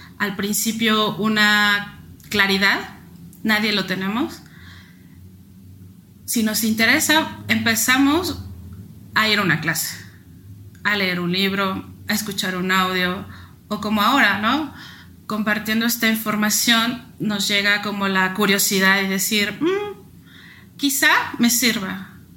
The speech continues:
porque igual y ya me cansé de enojarme con todos en el trabajo. Entonces, saber que ese es un mal hábito,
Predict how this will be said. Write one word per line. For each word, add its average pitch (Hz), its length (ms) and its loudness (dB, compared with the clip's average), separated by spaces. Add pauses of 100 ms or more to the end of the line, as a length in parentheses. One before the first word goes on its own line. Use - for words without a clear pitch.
(180)
porque 220 420 -2
igual 240 520 4
y 277 440 2 (140)
ya 226 180 4
me 233 160 2
cansé 214 340 0
de 233 200 4
enojarme 226 1040 0
con 202 240 -2
todos 208 320 -2
en 196 200 -2
el 190 180 -4
trabajo. 175 520 -4 (1600)
Entonces, 226 760 -2 (720)
saber 233 680 -2 (500)
que 240 140 0
ese 240 160 -2
es - 120 0
un 269 140 4
mal 277 220 6
hábito, 240 600 0